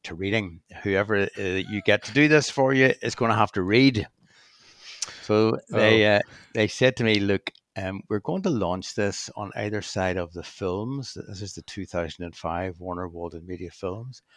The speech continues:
Speaker 2: Mm-hmm.
Speaker 1: They s-, they said, "You wouldn't do a couple of these for us, you know, just on either side of the film launch,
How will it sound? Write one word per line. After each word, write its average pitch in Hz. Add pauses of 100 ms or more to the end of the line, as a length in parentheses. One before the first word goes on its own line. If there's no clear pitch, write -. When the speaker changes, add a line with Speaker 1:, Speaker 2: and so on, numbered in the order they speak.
(120)
Speaker 2:
Mm-hmm. 107
Speaker 1:
They 104
s-, -
they 117
said, 110 (280)
"You 113
wouldn't 165
do 82
a -
couple 87
of 82
these 85
for 78
us, - (320)
you 101
know, 80 (240)
just -
on 110
either 98
side 92
of 87
the 87
film 90
launch, 90